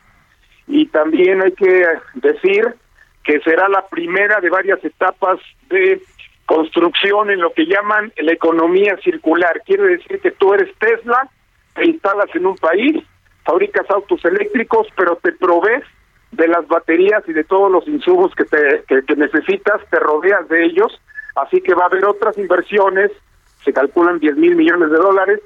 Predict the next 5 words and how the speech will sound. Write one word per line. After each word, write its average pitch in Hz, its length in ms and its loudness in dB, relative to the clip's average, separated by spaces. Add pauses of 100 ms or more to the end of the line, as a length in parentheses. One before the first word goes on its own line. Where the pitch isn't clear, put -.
(380)
para 214 360 0
que 180 200 -6
se 170 120 -8
instalen 196 800 0
empresas 180 600 0